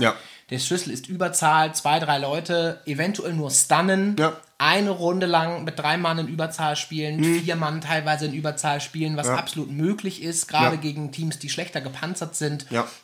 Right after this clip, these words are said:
Speaker 2: Und dann die Initiative ergreifen, den Cage sichern, langsam vorrücken und dann muss der Gegner dir quasi immer hinterher rennen, weil
Speaker 1: Ja.
Speaker 2: er, weil ihm diese vier Spieler fehlen, diese drei Spieler
Speaker 1: Ja.
Speaker 2: fehlen.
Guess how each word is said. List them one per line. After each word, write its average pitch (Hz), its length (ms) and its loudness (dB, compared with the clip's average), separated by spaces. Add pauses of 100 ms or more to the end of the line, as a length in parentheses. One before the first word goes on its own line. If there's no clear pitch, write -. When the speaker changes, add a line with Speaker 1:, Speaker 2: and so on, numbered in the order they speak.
(100)
Speaker 2:
Und 135 280 0 (260)
dann 175 320 4
die 156 140 -2
Initiative 147 640 -2
ergreifen, 135 920 -2 (220)
den 135 160 0
Cage 147 300 0
sichern, 143 640 0
langsam 147 440 0
vorrücken 143 580 -4
und 135 220 -6
dann 131 180 0
muss 135 140 -6
der 135 120 -2
Gegner 131 200 -6
dir 127 140 -2
quasi 123 340 -4
immer 135 120 -4
hinterher 120 480 -6
rennen, 110 300 -8
weil 120 100 2
Speaker 1:
Ja. 104 200 2
Speaker 2:
er, 127 280 -4
weil 131 180 0
ihm 139 100 -6
diese 135 240 -4
vier 139 240 -4
Spieler 135 280 -2
fehlen, 113 340 -8
diese 117 180 -8
drei 123 200 -4
Spieler 117 300 -8
Speaker 1:
Ja. 120 100 0
Speaker 2:
fehlen. 113 300 -8